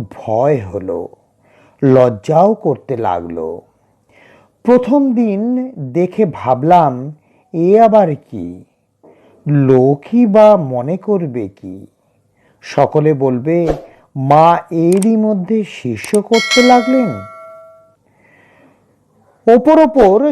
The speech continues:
তিন দিন ঠাকুর ওই একই কথা বলেন, আমি ওকে দীক্ষা দিইনি, তুমি দাও। কি মন্ত্র দিতে হবে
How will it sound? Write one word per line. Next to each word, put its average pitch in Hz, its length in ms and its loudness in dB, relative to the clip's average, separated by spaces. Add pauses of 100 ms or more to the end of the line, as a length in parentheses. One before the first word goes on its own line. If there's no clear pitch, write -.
(180)
তিন 240 240 0 (260)
দিন 220 300 -2 (280)
ঠাকুর 175 540 0 (140)
ওই 170 200 2 (360)
একই 165 320 0
কথা - 380 -4
বলেন, 87 420 -10 (1120)
আমি 147 420 0
ওকে 190 280 2 (120)
দীক্ষা 123 440 -4
দিইনি, 151 600 -2 (680)
তুমি 143 280 0 (120)
দাও। 104 480 0 (1300)
কি 262 140 6 (200)
মন্ত্র 185 540 4
দিতে 247 320 0
হবে 202 400 2